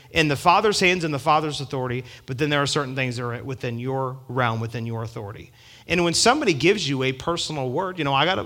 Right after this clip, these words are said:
like I said, I got a word to write a book. Guess what? If I don't write the book, the word's not gonna come to pass.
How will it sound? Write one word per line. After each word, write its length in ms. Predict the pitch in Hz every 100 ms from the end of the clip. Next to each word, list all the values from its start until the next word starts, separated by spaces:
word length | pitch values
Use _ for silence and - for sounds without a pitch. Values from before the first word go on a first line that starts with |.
| 147
like 180 | 139 151
I 60 | 156
said, 180 | 220
I 60 | 160
got 120 | 147
a 60 | 139
word 320 | 117 135 156
to 80 | 151
write 180 | 147 156
a 60 |
book. 320 | 151 120 - - _ _
Guess 240 | - 208 -
what? 320 | - - - - _ _ _ -
If 100 | 147
I 60 | 214
don't 120 | 208
write 200 | 202 202
the 80 | 175
book, 200 | 220 220
the 80 |
word's 280 | 202 214 247
not 100 | 175
gonna 140 | 139 127
come 180 | 117
to 60 | 110
pass. 460 | 110 98 - -